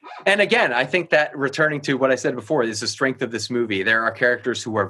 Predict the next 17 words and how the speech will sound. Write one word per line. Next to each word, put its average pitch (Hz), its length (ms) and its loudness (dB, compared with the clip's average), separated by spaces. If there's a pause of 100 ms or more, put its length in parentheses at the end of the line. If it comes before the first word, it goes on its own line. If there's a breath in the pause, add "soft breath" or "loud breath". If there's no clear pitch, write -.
villainous. 143 500 0
There 110 160 0
are 107 60 -2
characters 110 480 -2
who 107 120 -4
are 101 100 0
horrible 165 500 2
and 123 120 -4
selfish. 170 580 0 (340 loud breath)
There 202 140 6
are 190 60 4
characters 180 420 0
who 135 140 0
are 113 60 0
short-sighted 139 640 0
and 107 180 -4
stupid. 113 500 -2